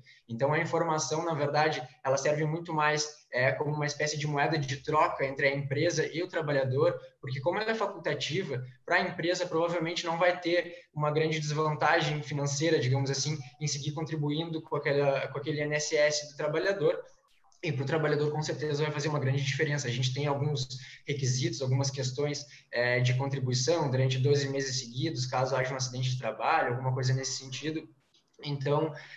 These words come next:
essa questão da contribuição facultativa, ela é muito importante pro trabalhador em específico e pra empresa, o que a gente sugere, ou melhor, o que a gente orienta nesse sentido é que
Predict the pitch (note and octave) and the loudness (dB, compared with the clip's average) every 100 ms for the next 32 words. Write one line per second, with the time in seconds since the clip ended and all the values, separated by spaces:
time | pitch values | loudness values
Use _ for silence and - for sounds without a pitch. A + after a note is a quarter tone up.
0 | - E3 G3+ F#3 - F3+ F#3+ G3 F3+ E3 | -2 0 2 0 0 0 0 -2 -4 -4
1 | E3 E3+ F3 - D#3 C#3+ D#3+ D#3+ D3 C#3+ | -4 -2 -4 -4 -4 -4 -2 0 0 0
2 | E3 - D#3 D3+ D3+ - C#3+ E3+ D3+ C#3 | -4 -6 -4 -4 -4 -4 -4 -2 -2 0
3 | C#3 B2+ C3+ D#3 - C#3+ D3+ E3+ - - | 2 2 2 0 -4 -6 -6 -10 -12 -18
4 | - - E3+ E3 E3+ F#3+ F#3+ D#3+ F3+ F#3+ | -18 -16 -6 0 0 0 0 2 2 0
5 | - - - B2+ C#3+ D#3 D3+ C#3+ B2 D3+ | -4 -6 -14 -4 0 0 -2 -2 2 4
6 | F3+ C#3 B2+ B2 C#3 C#3+ C3 D3 C#3 D3 | 4 4 4 4 6 4 4 0 -2 0
7 | D3+ C3+ C#3 D#3+ D3+ D3+ D#3 - E3 F3 | 2 2 2 -2 -4 -4 -6 -6 -4 2
8 | E3+ E3+ D#3 C#3 B2 | 2 2 0 -2 -2